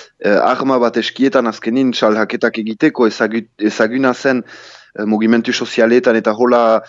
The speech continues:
badia urte zunbait garatzen nahi dela argazki eta, ah, bideoak, eh, nula hartu, eh, poliziaen erasoen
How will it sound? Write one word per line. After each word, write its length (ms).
badia 320
urte 200
zunbait 380
garatzen 380
nahi 160
dela 420
argazki 580
eta, 200
ah, 40
bideoak, 840
eh, 280
nula 300
hartu, 840
eh, 280
poliziaen 680
erasoen 720